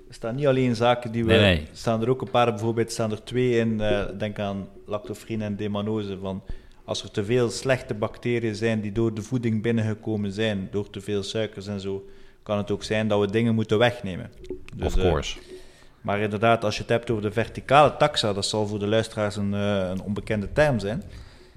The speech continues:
Speaker 1: En dan gaat het er met name over dat uw lifestyle, dus de stress en de voeding die jullie vandaag hebben, bepaalt de samenstelling van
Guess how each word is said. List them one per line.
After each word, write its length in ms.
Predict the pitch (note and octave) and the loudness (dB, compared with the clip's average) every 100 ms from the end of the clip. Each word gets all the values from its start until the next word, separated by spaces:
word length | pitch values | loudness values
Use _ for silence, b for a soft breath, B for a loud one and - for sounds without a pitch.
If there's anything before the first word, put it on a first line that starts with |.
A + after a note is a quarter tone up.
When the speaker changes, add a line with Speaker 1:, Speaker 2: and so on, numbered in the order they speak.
| b | b
Speaker 1:
En 120 | A2 | -4
dan 160 | A2+ G#2+ | 0 4
gaat 180 | B2 C#3 | 4 2
het 140 | C3 | -2
er 80 | A2 | -2
met 200 | A#2 A2 | -2 2
name 520 | A#2 C#3 D#3+ B2 - | 2 4 4 0 -2
over 300 | F#2+ G2 B2+ - | -4 -4 -6 -4
dat 220 | G#2+ G#2 - - _ _ _ - | -2 -2 -6 -20 _ _ _ -10
uw 140 | A2 G#2+ | -4 0
lifestyle, 680 | G#2+ D3 D#3+ - F2 F#2+ B2+ | 4 4 2 -4 -4 -6 -6
dus 160 | G2+ F#2+ | -6 -8
de 60 | |
stress 500 | - - A#2 A2+ - | -8 0 0 0 -8
en 140 | - G#2 | -6 -6
de 100 | G2+ | -4
voeding 340 | C3 A#2 A2 | -4 0 0
die 100 | G#2 | 0
jullie 180 | G#2+ G#2+ | -2 -2
vandaag 400 | G2+ G2 C#3 D3 | 0 4 6 6
hebben, 300 | G#2 G2 D#3+ - D3 | 4 0 -2 -4 -10
bepaalt 380 | G2 - A#2 C3+ | -6 4 4 4
de 60 | |
samenstelling 760 | A#2 A#2 A#2+ A#2+ - A#2 A#2+ A#2+ b b b - | 0 0 0 -2 -2 0 0 -4 b b b -10
van 340 | A2+ A#2 B2+ | 0 0 0